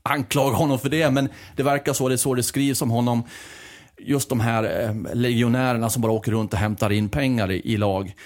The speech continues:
Jag tror att många spelare drivs av mer än pengar, man vill vinna titlar.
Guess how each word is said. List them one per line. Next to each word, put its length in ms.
Jag 200
tror 140
att 120
många 360
spelare 300
drivs 360
av 100
mer 540
än 360
pengar, 720
man 180
vill 160
vinna 280
titlar. 640